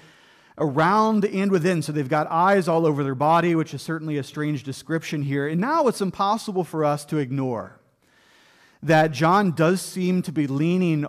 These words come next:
also on Ezekiel's description of the cherubim as well. But here, this becomes a little bit complicated for us because when we look at what John says about these creatures, juxtaposed to what Ezekiel says about these creatures,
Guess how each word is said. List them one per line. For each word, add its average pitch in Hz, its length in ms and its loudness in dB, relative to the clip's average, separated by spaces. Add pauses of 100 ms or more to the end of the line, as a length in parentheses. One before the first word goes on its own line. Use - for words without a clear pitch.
also 180 520 0
on 147 140 0
Ezekiel's 160 800 -2
description 151 680 -6
of 139 200 -2
the 139 80 -6
cherubim 143 580 -4
as 123 160 -8
well. 143 380 -2 (400)
But 180 120 0
here, 254 440 2
this 190 180 -4
becomes 180 560 -2
a 175 60 -4
little 220 160 0
bit 220 160 -2
complicated 196 600 -2
for 160 220 -2
us 160 140 -2
because 165 400 -4 (400)
when 190 180 2
we 185 140 4
look 262 200 2
at 269 120 -2
what 180 140 4
John 254 560 2
says 160 300 0
about 151 280 2
these 143 180 -4
creatures, 147 720 -4 (360)
juxtaposed 185 800 0
to 180 80 2
what 165 160 2
Ezekiel 190 640 0
says 151 600 -2
about 151 300 0
these 156 180 -2
creatures, 147 640 -4